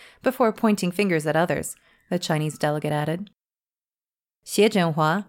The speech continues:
the head of the Chinese team at C O P twenty-six summit, warmed to the same theme this week, accusing developed countries of not doing more to cut emissions faster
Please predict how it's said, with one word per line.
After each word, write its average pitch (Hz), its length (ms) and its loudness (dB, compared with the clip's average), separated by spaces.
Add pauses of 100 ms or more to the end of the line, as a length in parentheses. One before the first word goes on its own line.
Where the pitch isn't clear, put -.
(420)
the 190 80 0
head 226 180 2
of 254 80 4
the 185 80 2
Chinese 185 420 0
team 190 260 0
at - 100 0
C 190 220 2
O 175 60 4
P 180 180 -4
twenty-six 170 540 -4
summit, 208 380 0 (420)
warmed 240 320 4
to - 240 -4
the 175 80 -2
same 214 300 2
theme 214 360 2
this 185 300 -2
week, - 380 -4 (360)
accusing 190 460 2
developed 175 400 2
countries 175 440 0
of 170 80 -4
not 233 260 2
doing 214 240 2
more 214 260 4
to 175 140 -8
cut - 200 -2
emissions 190 460 0
faster 220 560 0